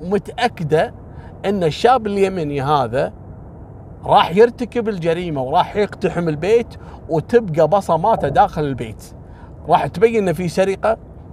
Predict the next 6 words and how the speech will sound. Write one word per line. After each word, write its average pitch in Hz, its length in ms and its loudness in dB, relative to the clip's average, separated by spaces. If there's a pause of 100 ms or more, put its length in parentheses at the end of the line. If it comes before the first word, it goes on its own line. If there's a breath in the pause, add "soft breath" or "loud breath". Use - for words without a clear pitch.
(140)
فيتم 185 420 0
القبض 165 420 0
عليه، 165 420 4 (680)
وهي 196 420 2
تهرب 185 480 0 (540 loud breath)
بالفلوس 180 920 -2